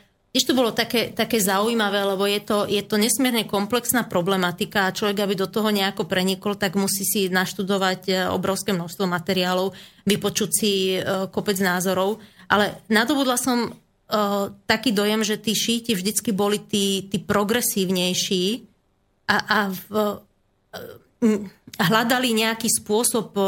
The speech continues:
spôsob, e, riešenia a boli skôr inovátorskí, tak, aby som bola presná.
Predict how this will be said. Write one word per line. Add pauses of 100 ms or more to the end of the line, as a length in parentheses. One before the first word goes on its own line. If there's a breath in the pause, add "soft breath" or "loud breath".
(360 loud breath)
spôsob,
e, (400)
riešenia
a
boli
skôr
inovátorskí,
tak,
aby
som
bola
presná.